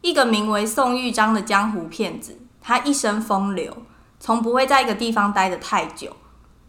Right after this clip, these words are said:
那你说他这样不就会声名狼藉吗？不会，因为他有一个原则是，他从不以真名示人。而这次的离开，他上了英国伦敦港发船的牡丹号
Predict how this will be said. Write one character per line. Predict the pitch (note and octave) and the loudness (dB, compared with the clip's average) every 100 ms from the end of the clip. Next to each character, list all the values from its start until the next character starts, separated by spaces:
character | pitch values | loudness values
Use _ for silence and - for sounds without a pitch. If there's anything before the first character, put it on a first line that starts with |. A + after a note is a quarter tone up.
| _ | _
那 | G4+ F#4+ | 4 4
你 | A3 | 4
说 | G#3 C4 | 4 6
他 | C#4+ | 6
这 | C#4+ | 6
样 | C#4+ A#3 | 6 4
不 | F#3 | 2
就 | G#3+ A#3 | 0 0
会 | B3 | 0
声 | A3+ A#3 A3+ | -2 0 0
名 | A3+ F3 | 0 -2
狼 | E3+ E3 F3+ | -4 -6 -8
藉 | - D#3+ | -10 -8
吗？ | F3 D#3+ F3 G3+ - - _ _ | -6 -6 -8 -12 -18 -20 _ _
不 | - G3+ | -8 -8
会， | G3+ B3 F3 - - | 0 0 0 -8 -16
因 | B3+ C4+ | -4 2
为 | D#4 D4 | 2 2
他 | D4 | 2
有 | G#3 | 0
一 | |
个 | E3+ | 0
原 | F3+ F3 F3 | -4 -4 -8
则 | F3+ F3 | -8 -8
是， | F3 - G#3+ | -6 -6 -6
他 | A3+ - B3+ | -6 -2 -2
从 | B3+ F#3+ F3+ | -2 -6 -4
不 | G#3 | -4
以 | G#3 - | -4 -6
真 | - F#3+ | -6 -4
名 | G3+ E3+ D#3+ | -2 -4 -8
示 | E3 - A#3 F#3 - | -4 -2 -2 -6 -10
人。 | C#2 - B3 - - _ _ _ - - - - _ | -14 -16 -18 -20 -20 _ _ _ -20 -20 -20 -20 _
而 | A#3+ | -2
这 | C4 F4+ | 0 -2
次 | D4+ F4 | -4 -2
的 | B3 F#3+ | 0 0
离 | F#3 F#3 | -2 -4
开， | - A3 G3+ G3+ | -2 2 4 2
他 | A3 C4 | 2 2
上 | C#4 D#4 A#3 | 6 6 4
了 | F#3+ F#3 | 0 -4
英 | C4 C#4 C#4+ | 0 2 2
国 | G3 F#3+ | 2 0
伦 | F#3+ F#3 G3 | -2 -2 -2
敦 | A3 A3+ | -2 0
港 | A3+ F3 - | -2 -4 -6
发 | - A3+ A#3 | 4 6 6
船 | A#3 E3+ | 4 -4
的 | F3+ | -6
牡 | F3+ - | -10 -12
丹 | - F3+ F#3 | -4 -2 -2
号 | G3 G3+ - | -2 -2 -2